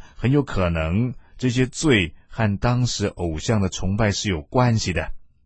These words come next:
因为在当地的文化有所谓的庙祭，透过在一个庙里面，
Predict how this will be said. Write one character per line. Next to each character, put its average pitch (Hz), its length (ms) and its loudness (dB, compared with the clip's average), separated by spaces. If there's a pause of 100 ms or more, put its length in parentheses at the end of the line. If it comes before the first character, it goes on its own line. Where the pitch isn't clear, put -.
(480)
因 113 160 2
为 98 380 6 (280)
在 101 440 4 (280)
当 123 520 4
地 113 300 2
的 90 300 0
文 95 440 0
化 113 480 2 (200)
有 104 180 0
所 - 180 -2
谓 95 120 2
的 95 120 2
庙 135 540 4
祭， 139 340 -4 (1080)
透 127 180 2
过 117 180 2
在 107 200 2
一 107 40 0
个 101 140 0
庙 113 440 2
里 76 160 -6
面， 90 300 0